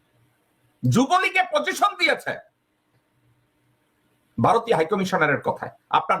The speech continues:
মা ভারতীয় হাইকমিশনারের চাপে টিকতে না পাইরা গয়েশ্বর রায়কে যুবলীগের পজিশন দিছিল, অন্য যোগ্য কোনো লোকজনকে না দিয়া। ঠিক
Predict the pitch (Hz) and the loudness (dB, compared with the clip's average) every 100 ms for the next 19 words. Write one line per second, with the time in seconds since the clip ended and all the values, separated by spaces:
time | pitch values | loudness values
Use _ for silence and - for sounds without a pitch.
0 | 147 139 - _ _ _ _ _ _ - | 2 0 -2 _ _ _ _ _ _ -4
1 | 107 165 180 175 170 190 185 190 175 151 | 0 2 0 0 0 -2 -2 0 0 0
2 | 139 - 175 180 - 208 - 247 190 160 | 0 -2 -2 -2 -4 -6 0 0 0 0
3 | 127 110 139 - 185 156 135 - - _ | 0 0 -2 0 2 2 0 -6 -12 _
4 | - 123 160 180 156 - 120 123 160 110 | -2 2 2 2 0 0 -4 -2 0 -2
5 | - - - _ - 165 151 127 139 151 | -6 -12 -14 _ 0 2 2 2 2 2
6 | 151 131 110 110 135 123 110 104 95 101 | 2 2 2 2 0 0 0 0 0 -4
7 | - _ - 147 | -6 _ -4 -2